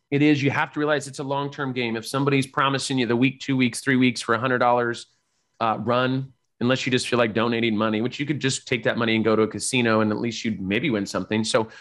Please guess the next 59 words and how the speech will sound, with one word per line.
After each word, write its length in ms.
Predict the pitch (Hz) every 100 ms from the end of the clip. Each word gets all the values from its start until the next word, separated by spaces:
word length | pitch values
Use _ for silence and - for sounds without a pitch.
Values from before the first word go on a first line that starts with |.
| - _
there's 180 | - 175
other 160 | 233 226
ways 180 | 190 139
to 60 |
spend 240 | 139 - 147
that 140 | 143
money. 320 | 127 127 127 127
If 100 | 123
it 160 | 123
doesn't 320 | 151 165 214
seem 380 | - - 156 151
right, 280 | 135 135 139
if 160 | - -
you're 80 | 143
looking 320 | 139 170 196
for 160 | - 143
quick 260 | 165 156
results, 500 | 143 120 127 127 - - - _
you 80 | 147
know, 80 | 135
it's 160 | 160 147
no 80 | 170
different 280 | 170 170 139
if 40 |
you 80 | 131
go 100 | 123
to 80 | 120
a 60 |
gym. 280 | 110 104 95
You 60 | 110
wanna 180 | 113 113
go 120 | 120
get 140 | 120
a 20 |
six 240 | 110 147 143
pack. 320 | 135 123 - _ _ _
If 80 | 123
somebody 240 | - 143
says, 200 | 135 131
"Hey, 200 | 139 147
if 120 | 131 120
you 60 |
do, 320 | 113 131 123 113
you 80 | 120
know, 120 | 101
three 240 | - 156
crunches 520 | 147 151 147 135 117 107
and 160 | 113
you 100 | 110
eat 320 | 113 131 120
seven 320 | - 143 127 117
carrots 380 | - 143 120 123
and 60 |
you're 100 | 117
gonna 100 | 120
have 120 | 120
a 40 | 110
six 240 | - 113
pack," 320 | - 110 101